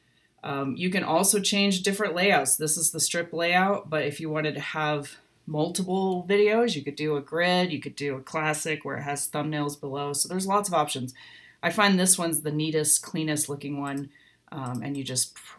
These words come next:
put it in here. Few other things, you can display things like you don't wanna display the title. If you just wanna have, if you don't wanna have, um, the share icon or the info icon,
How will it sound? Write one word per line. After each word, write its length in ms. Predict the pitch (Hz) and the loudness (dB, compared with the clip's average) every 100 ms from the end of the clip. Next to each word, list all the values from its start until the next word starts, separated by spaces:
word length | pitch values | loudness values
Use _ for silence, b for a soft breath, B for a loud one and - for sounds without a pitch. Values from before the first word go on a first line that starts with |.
| - | -12
put 140 | 143 | -10
it 120 | 143 | -8
in 120 | 131 | -6
here. 380 | 131 143 135 127 _ b b b b b _ _ _ _ | -6 -6 -6 -8 _ b b b b b _ _ _ _
Few 220 | - 269 240 | 0 4 6
other 240 | 208 226 | 10 8
things, 360 | 202 180 170 170 | 8 2 0 -2
you 80 | |
can 160 | 165 180 | -2 -2
display 560 | 170 165 - 165 165 170 | 4 6 6 6 6 6
things 340 | 170 156 147 | 2 0 -2
like 280 | 147 143 - B B | -2 -4 -4 B B
you 100 | 156 | -4
don't 260 | 143 147 151 | 0 2 2
wanna 220 | 156 165 | 0 0
display 400 | 170 - 180 180 | 2 2 2 2
the 100 | 180 | 0
title. 500 | - 214 208 139 131 | 2 4 4 2 0
If 200 | 131 - | -4 -8
you 60 | |
just 340 | 143 160 143 - | -8 0 0 0
wanna 240 | 165 156 | -2 -2
have, 560 | 151 160 160 156 151 - | -2 -2 0 -2 -6 -12
if 120 | - | -10
you 60 | 165 | -4
don't 140 | 165 | -4
wanna 140 | 160 165 | -2 -4
have, 360 | 160 156 147 | -4 -4 -2
um, 440 | 151 147 143 147 147 _ | -2 -2 -2 -6 -8 _
the 80 | 156 | -4
share 400 | - 175 170 156 | 0 2 2 2
icon 480 | 143 - 143 139 120 | 2 -2 -6 -6 -6
or 260 | 143 143 | -4 -4
the 100 | 143 | -4
info 380 | 147 160 160 135 | -4 -4 -4 -6
icon, 520 | 131 135 - 139 139 | -4 -6 -8 -8 -8